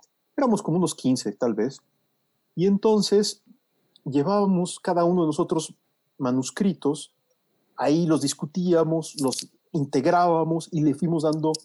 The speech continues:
forma a este libro que todavía se vende, que se llama Globalización y Nueva Evangelización. Y ahí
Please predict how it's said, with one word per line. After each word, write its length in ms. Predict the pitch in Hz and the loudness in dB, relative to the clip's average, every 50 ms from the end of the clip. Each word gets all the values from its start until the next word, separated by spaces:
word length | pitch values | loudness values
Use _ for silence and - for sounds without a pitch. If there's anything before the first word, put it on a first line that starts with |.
| _ _ _ _ _ _ _ _ _ _ _ _ _ _ | _ _ _ _ _ _ _ _ _ _ _ _ _ _
forma 440 | _ - 165 170 160 147 151 151 151 - | _ -2 0 2 2 2 0 0 -2 -2
a 100 | 117 117 | -2 -2
este 220 | 117 - - 175 | -2 0 -2 0
libro 220 | 160 156 143 139 - | 0 0 0 -2 -2
que 80 | - - | -6 -6
todavía 340 | - - 120 151 156 156 139 | -2 0 0 2 2 0 -2
se 120 | - - 120 | -2 -2 0
vende, 320 | 110 123 117 113 123 147 | 0 -2 -2 -4 -10 -12
que 360 | - _ _ _ _ _ _ | -12 _ _ _ _ _ _
se 100 | - 151 | -4 -2
llama 120 | 135 147 135 | -2 -2 0
Globalización 640 | 120 120 117 107 107 110 107 - 113 - 156 139 | 0 0 0 0 0 -2 -2 -4 -2 -2 0 0
y 40 | 135 | 0
Nueva 240 | 127 131 131 127 120 | 0 2 2 4 4
Evangelización. 720 | 110 107 101 101 - 110 98 - 107 110 - 113 104 - _ _ _ _ _ _ _ _ - - - | 2 0 -2 -4 -8 -8 -8 -8 -10 -10 -10 -12 -12 -12 _ _ _ _ _ _ _ _ -12 -10 -6
Y 140 | - 143 156 | -2 0 2
ahí 380 | 143 156 190 226 254 285 254 | 4 4 4 4 4 2 0